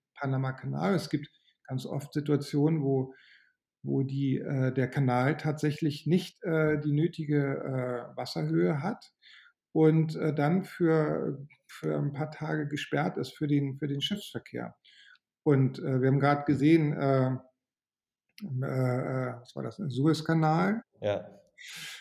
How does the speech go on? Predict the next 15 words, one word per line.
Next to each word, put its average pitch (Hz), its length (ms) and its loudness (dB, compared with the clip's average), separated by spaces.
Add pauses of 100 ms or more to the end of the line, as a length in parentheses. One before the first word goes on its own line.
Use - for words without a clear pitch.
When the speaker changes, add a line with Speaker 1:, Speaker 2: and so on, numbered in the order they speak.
(120)
Speaker 1:
Wie 160 240 2
schnell, 165 600 4
äh, 156 560 2
wie 170 100 4
problematisch 170 720 2
das 135 160 -2
für - 140 -6
den 139 160 -2
weltweiten 147 880 -2
Handel 156 260 2
ist, - 320 -4
wenn 135 380 -2
so 135 380 0
wichtige 143 520 -2
Wasserwege, 135 800 -2